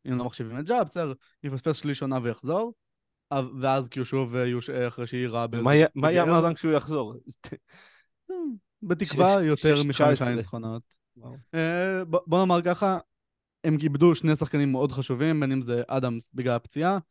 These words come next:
Speaker 1: וטיוס ג'ונס, שכבר דיברתי עליו קודם, ואני אמשיך לדבר עליו, כי הוא באמת היה שחקן,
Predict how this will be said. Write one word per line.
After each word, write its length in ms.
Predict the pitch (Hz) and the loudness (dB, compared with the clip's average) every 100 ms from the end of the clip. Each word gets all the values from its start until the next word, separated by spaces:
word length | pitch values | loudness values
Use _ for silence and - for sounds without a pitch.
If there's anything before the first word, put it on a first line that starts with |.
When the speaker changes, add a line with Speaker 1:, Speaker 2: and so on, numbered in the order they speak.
| _ _ _ | _ _ _
Speaker 1:
וטיוס 640 | 127 131 107 - 147 143 117 | 2 2 0 -2 2 2 2
ג'ונס, 300 | 139 143 135 | -2 -2 -6
שכבר 320 | 131 113 123 | -14 -8 -6
דיברתי 300 | 123 131 135 | -2 0 0
עליו 120 | 120 | 0
קודם, 260 | 165 175 151 | 0 0 0
ואני 160 | 120 113 | -2 -4
אמשיך 200 | 110 175 | -4 -2
לדבר 240 | 185 208 | 0 2
עליו, 200 | 214 202 - _ _ _ | 0 0 -6 _ _ _
כי 100 | 156 | -2
הוא 60 | |
באמת 180 | 143 160 | 0 2
היה 100 | 160 | 0
שחקן, 360 | - 131 156 | -2 -4 -4